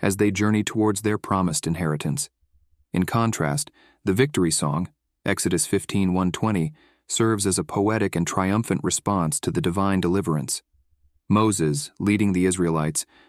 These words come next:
vocalizes a song that is both a celebration of victory and a testament to the enduring might of I Am.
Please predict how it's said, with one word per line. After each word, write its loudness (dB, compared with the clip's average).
vocalizes 0
a 0
song 0
that 2
is -2
both 0
a 0
celebration 0
of -2
victory 0
and 0
a 2
testament -2
to -2
the 0
enduring 2
might 0
of -4
I -2
Am. -4